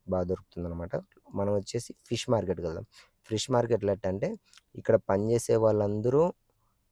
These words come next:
మన ఇండియన్స్ ఉంటారు, బంగ్లాదేశ్ వాళ్ళు ఉంటారు, నేపాల్ వాళ్ళు ఉంటారు, తర్వాత వచ్చేసి కేరళ వాళ్ళు ఉంటారు, శ్రీలంక వాళ్ళు ఉంటారు, వీళ్ళు ఎక్కువ అనమాట.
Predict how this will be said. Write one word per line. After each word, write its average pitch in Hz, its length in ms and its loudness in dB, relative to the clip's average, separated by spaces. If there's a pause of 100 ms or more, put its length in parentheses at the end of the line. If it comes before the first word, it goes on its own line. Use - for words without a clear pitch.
మన 101 140 0
ఇండియన్స్ 104 680 2
ఉంటారు, 101 560 2 (360)
బంగ్లాదేశ్ 101 520 2
వాళ్ళు 98 160 2
ఉంటారు, 95 480 0 (160)
నేపాల్ 98 400 2
వాళ్ళు 95 180 2
ఉంటారు, 92 500 -4 (480)
తర్వాత 98 280 2
వచ్చేసి 92 440 -4
కేరళ 101 340 2
వాళ్ళు 95 240 4
ఉంటారు, 90 320 -2
శ్రీలంక 98 440 0
వాళ్ళు 90 160 -2
ఉంటారు, 87 260 -6
వీళ్ళు 107 260 0
ఎక్కువ 98 240 -2
అనమాట. 90 200 -4